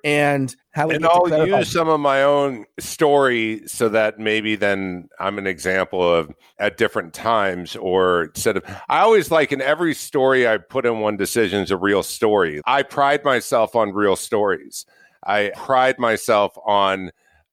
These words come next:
Speaker 2: not a what if or what could be, because everyone's uniquely different. And even in the book, I met all these random strangers off Facebook, and those were a lot of my stories, is I had people showing up at my house and I had forty-five minutes to help them make a decision in their life.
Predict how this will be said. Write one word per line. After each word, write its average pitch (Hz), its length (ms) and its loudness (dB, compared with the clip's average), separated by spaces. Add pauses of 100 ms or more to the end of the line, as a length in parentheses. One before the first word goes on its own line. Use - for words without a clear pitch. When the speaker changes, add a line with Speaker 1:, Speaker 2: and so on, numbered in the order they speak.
Speaker 2:
not 123 420 0
a 113 200 0
what 165 300 2
if 233 520 2
or 139 320 4
what 165 260 -2
could 220 260 0
be, 104 440 0
because 139 260 -2
everyone's 151 580 0
uniquely 123 460 -2
different. 127 500 0
And 120 280 -2
even 131 260 -2
in 127 80 2
the 117 80 0
book, 117 260 0
I 110 60 0
met 110 300 -2
all 120 180 2
these 131 220 -4
random 123 340 0
strangers 110 480 -2
off 104 240 0
Facebook, 113 500 -2
and 95 200 -4
those 113 180 2
were 104 80 0
a 110 60 2
lot 101 180 4
of 98 80 0
my 95 100 0
stories, 110 560 0 (420)
is 117 120 -2
I 131 60 4
had 123 100 0
people 143 220 0
showing 139 260 2
up 123 160 -2
at - 20 -20
my 110 140 -2
house 120 300 0
and 117 60 2
I - 0 -
had 101 120 -4
forty-five 117 480 -2
minutes 107 280 -4
to 104 80 2
help 98 200 0
them 101 140 -8
make 98 160 -4
a 101 60 -6
decision 110 520 -2
in 92 80 -4
their 90 160 -4
life. 76 220 -4